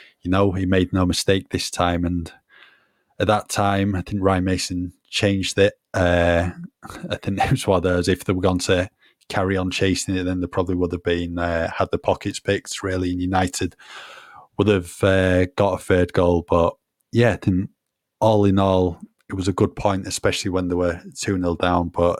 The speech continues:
in terms of the fans, yeah, there was certainly frustration there early on, but they were really behind them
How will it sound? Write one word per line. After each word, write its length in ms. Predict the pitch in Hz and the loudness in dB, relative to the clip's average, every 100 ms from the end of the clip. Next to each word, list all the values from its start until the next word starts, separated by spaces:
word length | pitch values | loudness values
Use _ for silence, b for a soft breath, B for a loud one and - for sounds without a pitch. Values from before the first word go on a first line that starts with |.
| - - _ _ - | -8 -18 _ _ -2
in 100 | 95 | 0
terms 320 | - 95 85 | 2 2 2
of 80 | 87 | 0
the 80 | |
fans, 500 | 85 98 92 87 85 | -2 -2 0 -2 -2
yeah, 260 | 95 92 87 B B B B B B | 2 2 2 B B B B B B
there 80 | - | -2
was 120 | 98 | 0
certainly 320 | - 107 95 95 | 2 2 2 0
frustration 920 | 104 - - 95 92 - 92 87 - - | 0 0 2 2 2 0 0 0 -4 -2
there 200 | 92 90 | 2 4
early 360 | 90 87 85 | 4 2 2
on, 160 | 87 85 | 2 0
but 160 | 85 82 | -2 0
they 80 | |
were 280 | 85 85 82 - - | 2 2 0 -6 -2
really 260 | 98 92 | 2 2
behind 380 | 85 - 90 90 | 0 -2 -2 -2
them 240 | 87 87 | -2 -4